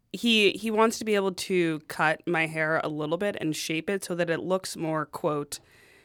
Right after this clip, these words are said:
"intentional," end quote. But my thing is that it, I,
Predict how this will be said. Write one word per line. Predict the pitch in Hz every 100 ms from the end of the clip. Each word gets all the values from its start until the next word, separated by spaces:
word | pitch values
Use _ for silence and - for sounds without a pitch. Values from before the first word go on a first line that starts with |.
| _ _ _ -
"intentional," | 180 170 - - 180 160 143 - 90 - 175 - -
end | 156 143 -
quote. | 147 143 135 _ - - - - _ -
But | 262 208 160
my | 214 277
thing | 320 247
is | 214
that | 196 175 - -
it, | 208 208 -
I, | 190 208 233 240